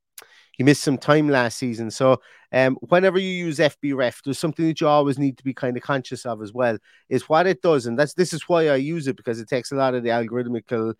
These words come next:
kind of calculations or whatever out of it for me. So basically what it does is it tries and it categorizes his percentiles against other players based on them and based on him playing a certain amount of minutes. So the amount of minutes that he played last season,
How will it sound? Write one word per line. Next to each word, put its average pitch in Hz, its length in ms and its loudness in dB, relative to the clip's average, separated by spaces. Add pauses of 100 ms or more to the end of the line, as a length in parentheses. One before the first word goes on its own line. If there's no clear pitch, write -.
(260)
kind 123 140 0
of 107 60 -4
calculations 131 720 0
or 117 60 -2
whatever 117 360 -2
out 120 140 0
of 110 100 -10
it 110 100 -8
for 131 180 -4
me. 107 200 -4 (280)
So 151 320 2 (360)
basically 175 320 0
what 156 180 2
it 135 100 -4
does 151 280 -2
is 127 60 -6
it 123 120 -4
tries 165 300 2
and 143 80 4
it 127 100 -6
categorizes 131 960 -2 (100)
his 127 240 -4
percentiles 123 920 -2
against 135 440 -2
other 139 280 2
players 135 500 -2 (380)
based 160 380 4
on 139 240 2
them 151 260 4
and 143 160 0
based 131 260 -2
on 123 160 -2
him 131 160 -2
playing 123 240 -2
a 113 40 -4
certain 123 280 -4
amount 117 260 -2
of 117 60 -6
minutes. 117 320 -4
So 131 260 2 (220)
the 147 60 2
amount 160 180 6
of 156 60 0
minutes 160 360 2
that 143 120 -4
he 131 80 -4
played 139 340 -2
last 127 260 0
season, 123 380 -4